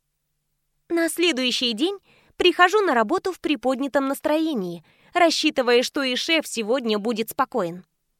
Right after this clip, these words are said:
Вчера все прошло хорошо, обговорили все нюансы, и мне показалось, что Артов остался доволен договоренностями с Арфой.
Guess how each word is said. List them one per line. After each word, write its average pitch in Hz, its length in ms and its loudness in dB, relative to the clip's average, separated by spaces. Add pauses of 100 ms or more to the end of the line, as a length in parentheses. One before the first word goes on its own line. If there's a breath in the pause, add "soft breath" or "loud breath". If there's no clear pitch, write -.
(380)
Вчера 277 480 2
все 247 240 0
прошло 254 400 0
хорошо, 269 500 0 (460 soft breath)
обговорили 262 640 6
все 277 220 -2
нюансы, 240 600 0 (460 soft breath)
и 330 160 0
мне 302 260 2
показалось, 277 680 2
что 277 300 2
Артов 294 460 0
остался 285 580 2
доволен 277 500 2
договоренностями 240 920 2
с - 120 -6
Арфой. 185 400 -6